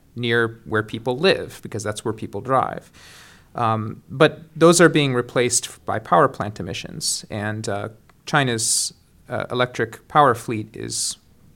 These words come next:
he-, very heavily dependent on coal. So there will be emissions from the coal-fired power plants that are, uh, generating the electricity to charge those vehicles. I don't think we quite have the data to nail this down yet, but it's pretty clear that, uh, it's not a,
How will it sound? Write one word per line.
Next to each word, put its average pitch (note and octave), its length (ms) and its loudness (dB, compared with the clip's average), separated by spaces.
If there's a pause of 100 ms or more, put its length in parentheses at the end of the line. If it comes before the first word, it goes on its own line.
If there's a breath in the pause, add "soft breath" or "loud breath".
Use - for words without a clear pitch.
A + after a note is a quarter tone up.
(220)
he-, - 320 -10
very D3 220 6
heavily B2+ 320 0
dependent A2 360 -2
on G2 120 -4
coal. - 480 0 (540 loud breath)
So A#2+ 520 4 (120)
there B2 280 0
will C#3+ 240 8
be B2+ 180 0
emissions A#2 460 0
from A2+ 160 -2
the A2 60 0
coal-fired A2 500 2
power C3+ 260 6
plants G#2 460 -4
that A2 200 -4
are, G#2 320 -2 (300)
uh, A#2+ 120 -6
generating A2+ 440 0
the G#2+ 60 -8
electricity G#2+ 600 -2
to - 80 -12
charge G#2 340 -6
those - 200 -6
vehicles. - 540 -8
I - 20 -10 (380 loud breath)
don't E3+ 80 -4
think - 120 -8
we C3 100 -6
quite - 420 4
have E3 240 6
the C#3 40 4
data C3 280 6
to A2+ 80 -2
nail A#2+ 240 2
this A2 200 0
down A#2+ 360 2
yet, E3 200 2
but D3 120 2
it's C#3+ 160 2
pretty D#3+ 240 -2
clear C3+ 480 2
that, A2 340 0 (340 loud breath)
uh, A2+ 200 2
it's A2 180 0
not A#2+ 280 6
a, G2+ 300 2